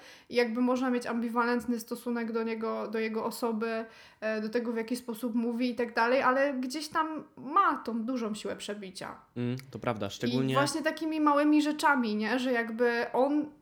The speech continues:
Speaker 1: jest tam gdzieś w Stanach, ale on ma swój zespół jakby w Polsce, tak? Osobny.
Speaker 2: Mhm,
Speaker 1: To jest
Speaker 2: mhm.
Speaker 1: super.
Speaker 2: Tak, druga rzecz też, e, moim zdaniem nawet ważniejsza, bo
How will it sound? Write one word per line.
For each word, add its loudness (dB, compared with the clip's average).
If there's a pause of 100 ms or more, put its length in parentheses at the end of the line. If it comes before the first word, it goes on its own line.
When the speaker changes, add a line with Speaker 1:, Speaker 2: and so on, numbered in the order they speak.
(160)
Speaker 1:
jest -2
tam 0
gdzieś -2
w -10
Stanach, -2
ale 2
on 4
ma 0
swój -4
zespół -2
jakby 2
w -6
Polsce, 2
tak? -2
Osobny. -4 (520)
Speaker 2:
Mhm, -6
Speaker 1:
To -6
jest -2
Speaker 2:
mhm. -10 (160)
Speaker 1:
super. -10 (300)
Speaker 2:
Tak, -2
druga -2
rzecz -6
też, -6
e, -2
moim -2
zdaniem -6
nawet -6
ważniejsza, -6
bo -6